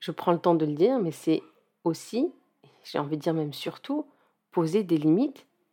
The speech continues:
et parfois des limites très fermes. Donc,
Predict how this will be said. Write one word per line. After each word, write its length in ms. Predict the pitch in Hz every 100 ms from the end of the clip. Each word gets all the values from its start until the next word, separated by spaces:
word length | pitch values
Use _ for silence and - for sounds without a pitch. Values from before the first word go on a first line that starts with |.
| _ _ -
et 80 | 160
parfois 580 | - - - 247 294 311 _ _ _ _ -
des 200 | 156 156
limites 400 | 151 208 247 -
très 240 | - -
fermes. 380 | 233 311 269 151 - _ _ _ _ _ _ _ _ -
Donc, 560 | 170 262 233 151 -